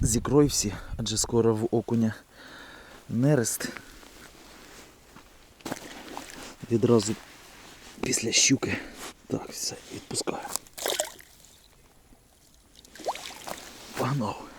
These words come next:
Перед цим я кидав на рачка від Кейтек, теж два і вісім дюйма, але на нього покльовок не було.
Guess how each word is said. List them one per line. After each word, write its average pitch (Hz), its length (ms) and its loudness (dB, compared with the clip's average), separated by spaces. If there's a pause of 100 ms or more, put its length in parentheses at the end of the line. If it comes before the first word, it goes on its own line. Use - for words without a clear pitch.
(480)
Перед 107 220 -2
цим 107 180 -2
я 101 80 2
кидав 101 360 0
на 101 120 0
рачка 101 340 -2
від 98 260 -2 (120)
Кейтек, - 480 -2 (760)
теж 101 160 0
два 104 140 -2
і 104 60 2
вісім 107 320 -2
дюйма, 113 300 0
але 101 180 0
на 104 100 0
нього 110 180 2
покльовок 101 380 -2
не 98 120 0
було. 90 300 -6